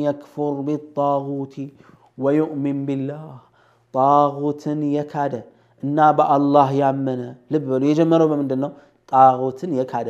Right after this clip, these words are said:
ቀድሞ መካድ ያስፈልጋል። ልብን ንጹህና ጥሩ ማድረግ ያስፈልጋል። ولهذا يقال التخلية قبل التحلية። አንድን ነገር ከመሙላት በፊት የሆነ ነገር ባልዲ ካለ ንጹህ ውሃ ከመጨመር በፊት ቆሻሻውን መድፋት ያስፈልጋል። صح በሌላ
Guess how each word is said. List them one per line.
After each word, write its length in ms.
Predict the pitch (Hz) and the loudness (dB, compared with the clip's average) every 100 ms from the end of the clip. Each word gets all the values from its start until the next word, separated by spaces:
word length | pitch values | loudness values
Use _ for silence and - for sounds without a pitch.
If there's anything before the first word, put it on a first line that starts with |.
| 110 | -4
ቀድሞ 260 | 190 180 160 | -2 0 2
መካድ 340 | 170 180 165 | 2 2 2
ያስፈልጋል። 420 | 131 - 113 120 - _ - | 0 -8 -12 -14 -20 _ 4
ልብን 380 | 202 165 226 208 | 4 6 2 2
ንጹህና 480 | 190 233 196 185 180 170 127 - | 2 0 -2 -2 0 0 0 -2
ጥሩ 180 | 202 262 | 0 2
ማድረግ 300 | 175 147 131 | 2 0 0
ያስፈልጋል። 540 | 120 - 110 101 - _ _ _ _ _ _ _ _ _ _ _ _ _ _ _ _ _ _ _ _ _ _ _ _ _ _ _ _ _ _ _ _ _ _ _ _ _ _ _ _ _ _ | -4 -10 -14 -14 -18 _ _ _ _ _ _ _ _ _ _ _ _ _ _ _ _ _ _ _ _ _ _ _ _ _ _ _ _ _ _ _ _ _ _ _ _ _ _ _ _ _ _
ولهذا 440 | 139 170 196 190 165 | 4 4 2 2 2
يقال 260 | 151 185 | 2 0
التخلية 480 | 151 - 196 175 156 | 0 -4 -10 -6 -8
قبل 260 | - 139 127 | -6 -8 -8
التحلية። 500 | - - - 107 - _ _ _ _ _ _ _ | -10 -14 -16 -20 -20 _ _ _ _ _ _ _
አንድን 280 | 151 170 175 | -2 0 2
ነገር 220 | 180 175 175 | 4 4 4
ከመሙላት 500 | 208 214 175 165 160 | 2 2 4 4 4
በፊት 280 | 151 160 175 | 0 0 0
የሆነ 220 | 170 170 | 2 4
ነገር 240 | 165 160 147 | 4 4 6
ባልዲ 260 | 165 147 151 | 4 4 -2
ካለ 240 | 123 117 - _ _ - | -4 -8 -12 _ _ -4
ንጹህ 220 | 170 240 | -2 2
ውሃ 180 | 214 196 | 2 2
ከመጨመር 520 | 196 180 185 165 165 | 0 -2 0 -2 0
በፊት 240 | 175 196 262 | 0 -2 -4
ቆሻሻውን 540 | 247 240 240 233 226 190 | -4 -2 0 0 0 2
መድፋት 340 | 190 180 165 | 0 -2 -4
ያስፈልጋል። 420 | 143 - 120 120 | -6 -8 -12 -12
صح 140 | - - | -14 -18
በሌላ 240 | - 175 | -18 -16